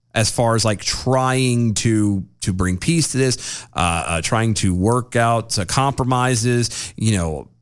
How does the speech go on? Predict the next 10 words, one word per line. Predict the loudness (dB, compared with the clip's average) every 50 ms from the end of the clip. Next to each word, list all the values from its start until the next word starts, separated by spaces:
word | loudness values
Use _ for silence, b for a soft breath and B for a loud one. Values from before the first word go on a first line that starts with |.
| _ _
bringing | -18 -2 0 2 2 2 2 2 2
them | 2 2 2 2
in, | 2 2 2 2
trying | 2 2 0 2
to | 2 2
work, | 2 2 0 0 -2 -2 -2
and | -2 0 0 -2 -2
Palestine | -2 -2 -2 -2 -2 -2 -2
has | -2 -2 -4
refused. | -6 -6 -4 0 2 4 4 4 4 4 2 2 2 2 0 -2 -4 -6